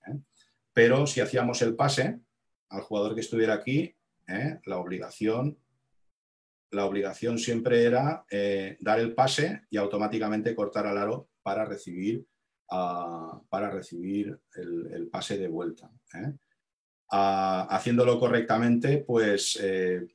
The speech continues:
conseguíamos ganar ventajas y conseguíamos, ah, eh, superar, pues, por la espalda o por el hombro al, al, al defensor que, ah, pues, también vimos que en esta categoría,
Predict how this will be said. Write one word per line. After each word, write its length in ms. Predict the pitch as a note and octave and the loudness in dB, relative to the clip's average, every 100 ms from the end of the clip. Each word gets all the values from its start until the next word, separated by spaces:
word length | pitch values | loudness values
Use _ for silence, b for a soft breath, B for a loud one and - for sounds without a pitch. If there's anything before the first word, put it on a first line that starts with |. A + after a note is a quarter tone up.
| _ | _
conseguíamos 680 | A2+ G2+ F#2+ G2 G#2+ G#2+ G#2+ | -2 -2 0 0 2 0 0
ganar 280 | G#2+ G#2+ G#2 | 0 0 0
ventajas 640 | G#2+ G#2+ C#3 C3+ D#3+ - | 0 2 2 2 0 -2
y 80 | A2 | -4
conseguíamos, 880 | - F#2 E2 F2 G2+ F#2 G#2 - - | -4 -8 -10 -10 -8 -6 -4 -6 -6
ah, 400 | G2 F2+ F2 E2 - _ _ _ _ | -8 -8 -8 -10 -16 _ _ _ _
eh, 180 | - - | -10 -8
superar, 760 | - - F2+ E2+ G2 A2+ - - _ - - _ _ _ _ _ _ | -8 -6 -4 0 2 2 0 -8 _ -18 -18 _ _ _ _ _ _
pues, 220 | - E2 | -12 -10
por 340 | - F2+ F2 | -8 -8 -8
la 100 | A2 | -8
espalda 380 | - - G#2+ G#2 | -8 -2 0 2
o 60 | G2 | 0
por 160 | G#2 | -2
el 100 | G2+ | 0
hombro 360 | G#2 G#2 A#2 B2 | 0 0 2 2
al, 220 | G2+ F#2 | 2 -2
al, 240 | - - - | -6 -8 -10
al 120 | F2+ | -12
defensor 600 | F2 F2+ E2+ E2+ A2 A#2 | -10 -10 -8 -4 0 0
que, 300 | A2+ A2 - - _ _ _ _ - | 0 -2 -4 -8 _ _ _ _ -6
ah, 480 | G2+ F#2+ F#2 F2 F2+ | -2 0 -2 -4 -6
pues, 140 | - - | -6 -2
también 280 | G#2 B2+ | 2 2
vimos 300 | B2 C3+ C#3 | 2 2 2
que 80 | - | 0
en 60 | A#2+ | -2
esta 200 | A#2+ A#2+ | 0 0
categoría, 720 | A#2+ A#2+ A2+ A2+ B2+ D#3 | 2 4 4 4 2 0